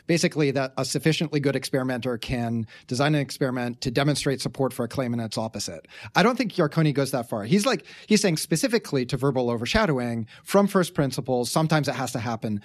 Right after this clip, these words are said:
sometimes it doesn't. It might be that that's wrong. It might be that prior to this verbal overshadowing research,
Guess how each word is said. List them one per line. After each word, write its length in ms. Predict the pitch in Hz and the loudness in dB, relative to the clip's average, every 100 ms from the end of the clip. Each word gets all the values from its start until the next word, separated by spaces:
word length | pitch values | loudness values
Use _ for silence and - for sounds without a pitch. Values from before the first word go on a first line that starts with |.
| - | -10
sometimes 420 | - 143 127 120 | -4 -4 -2 -6
it 60 | 113 | -4
doesn't. 320 | 113 - - _ _ - | -4 -6 -16 _ _ 0
It 80 | 190 | 4
might 160 | 240 | 4
be 80 | 277 | 2
that 160 | 226 202 | 0 2
that's 240 | 156 - | 0 0
wrong. 320 | 135 170 98 _ _ _ - | 0 0 -2 _ _ _ 0
It 80 | |
might 180 | 160 196 | 2 2
be 100 | 254 | 2
that 260 | 185 160 - | 2 0 -2
prior 440 | - 143 160 196 | -4 0 2 2
to 140 | 202 151 | 0 0
this 180 | 143 | 0
verbal 320 | - 135 127 123 | 0 -2 0 0
overshadowing 560 | 127 117 117 131 175 | -2 -4 -2 0 2
research, 480 | 175 180 208 214 - | 2 0 -2 -4 -8